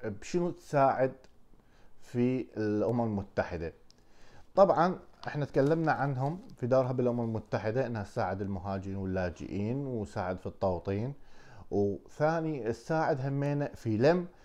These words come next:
شمل العوائل العايشين، يعني، في أوروبا وفي كندا، وعندهم،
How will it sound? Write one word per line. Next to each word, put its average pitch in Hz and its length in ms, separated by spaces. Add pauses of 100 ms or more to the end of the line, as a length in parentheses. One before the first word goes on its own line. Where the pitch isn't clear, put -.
(120)
شمل 175 460
العوائل 131 800 (1080)
العايشين، 107 760
يعني، 113 380
في - 440
أوروبا 104 640
وفي 139 360
كندا، 104 540 (640)
وعندهم، 127 640